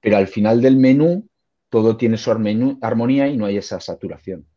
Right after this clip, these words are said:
En cambio, hay otros cocineros que van mucho más por encima. Eh, voy a poner, no, no me gustaría poner ejemplos, pero bueno, realmente el más claro, por ejemplo, sería, yo qué sé, David Muñoz, por ejemplo.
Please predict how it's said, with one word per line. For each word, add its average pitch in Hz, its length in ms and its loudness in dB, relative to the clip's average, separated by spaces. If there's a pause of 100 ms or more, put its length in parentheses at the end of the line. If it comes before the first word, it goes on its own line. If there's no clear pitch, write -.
(340)
En 110 60 -8
cambio, 123 240 2
hay 123 60 2
otros 120 200 -8
cocineros 151 680 -4
que 101 100 -8
van 107 360 -6
mucho 98 260 -8
más 92 120 -14
por 98 140 -10
encima. 170 400 -8 (400)
Eh, 98 400 -2 (140)
voy 104 160 2
a 101 100 0
poner, 95 440 -4
no, 131 380 0 (120)
no 147 180 -4
me 185 100 -2
gustaría 170 360 -2
poner 170 160 -2
ejemplos, 180 260 -6
pero 113 120 -2
bueno, 90 180 -4 (240)
realmente 120 540 0
el 113 140 -2
más 113 240 -4
claro, 123 280 -2
por 104 80 -8
ejemplo, 113 180 -6
sería, 92 580 -6
yo 90 120 -10
qué - 100 -20
sé, - 160 -20
David 92 240 -8
Muñoz, 78 320 -12
por 80 140 -16
ejemplo. 78 320 -20